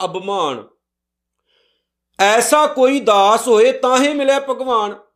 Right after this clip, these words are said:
ਕਬੀਰ ਸਾਹਿਬ ਕਹਿੰਦੇ ਨੇ, ਜੇਕਰ ਕੋਈ ਇਨਸਾਨ ਆਪਣਾ ਹੰਕਾਰ ਛੱਡ ਕੇ ਰਸਤੇ ਵਿੱਚ ਪਏ ਹੋਏ ਰੋੜੇ ਵਰਗਾ ਹੋ ਜਾਏ,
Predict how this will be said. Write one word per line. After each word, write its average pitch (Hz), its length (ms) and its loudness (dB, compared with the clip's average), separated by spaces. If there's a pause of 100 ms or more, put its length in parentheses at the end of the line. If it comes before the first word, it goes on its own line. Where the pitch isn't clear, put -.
ਕਬੀਰ 202 260 -6
ਸਾਹਿਬ 262 240 -2
ਕਹਿੰਦੇ 262 240 -2
ਨੇ, 277 120 -4
ਜੇਕਰ 214 560 0
ਕੋਈ 233 320 0
ਇਨਸਾਨ 165 760 -4 (600)
ਆਪਣਾ 214 400 0
ਹੰਕਾਰ 202 600 0
ਛੱਡ 170 320 -4
ਕੇ 151 400 -14 (300)
ਰਸਤੇ 196 440 0
ਵਿੱਚ 233 240 -4
ਪਏ 226 380 0
ਹੋਏ 220 320 2
ਰੋੜੇ 185 340 -2
ਵਰਗਾ 190 340 -2
ਹੋ 175 120 -4
ਜਾਏ, 127 300 -12